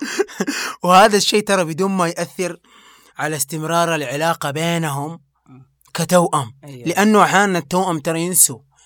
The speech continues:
Speaker 1: خلاص يحسوا ترى إن هم شخص واحد.
Speaker 2: ما في. هم الناس، الناس، الناس هم اللي على إيش أقول لك،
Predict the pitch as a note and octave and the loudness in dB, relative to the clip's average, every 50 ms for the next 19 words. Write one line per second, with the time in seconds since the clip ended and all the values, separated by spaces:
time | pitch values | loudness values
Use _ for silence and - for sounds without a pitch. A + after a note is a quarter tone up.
0 | _ _ - - D3 D3+ D3 C3+ - C3 C3 E3 D#3+ E3 D3 C#3 C#3 E3 D3+ D3 | _ _ -10 -6 -2 -2 0 -2 -2 -2 -2 -4 -4 -4 -6 -8 -8 -8 -6 -4
1 | C#3 C#3 C#3+ D3 C#3 C3+ C3 - C#3 - - - C3+ C3+ C#3 C3 - - - _ | -4 -4 -4 -4 -6 -6 -6 -6 -6 -6 -8 -6 -4 -4 -6 -6 -8 -12 -18 _
2 | _ - C#3+ C3+ C3+ C3 - - - - _ _ - - - - _ _ - - | _ -20 -18 -16 -16 -16 -18 -20 -20 -20 _ _ -20 -20 -20 -20 _ _ -20 -18
3 | - - - - - - - - - D#3+ F#3+ F#3+ E3 E3 E3+ F3+ F#3 F3 - - | -12 -10 -8 -6 -4 -6 -6 -4 -2 -2 -2 -2 -2 -2 -2 -2 -2 -2 -2 -4
4 | D3+ D3+ E3 F3+ F3+ D3 - - D3+ C3+ C#3+ D3+ E3 E3 - - E3 D#3+ D#3+ D#3 | -6 -6 -4 -4 -4 -4 -6 -8 -8 -10 -8 -6 -8 -8 -8 -8 -10 -8 -8 -8
5 | D3 C#3 C3+ C3 B2+ B2+ B2+ B2 B2 B2+ C#3+ C#3 C3+ A#2+ A#2+ A#2+ B2 B2 A#2+ A#2 | -8 -8 -10 -10 -12 -14 -18 -20 -20 -20 -20 -18 -18 -16 -14 -14 -14 -14 -16 -18
6 | D#2+ - B2+ B2+ A#2+ - B2+ A#2+ B2 B2+ B2+ B2+ B2 B2+ | -20 -20 -18 -16 -14 -14 -14 -12 -12 -12 -12 -12 -14 -14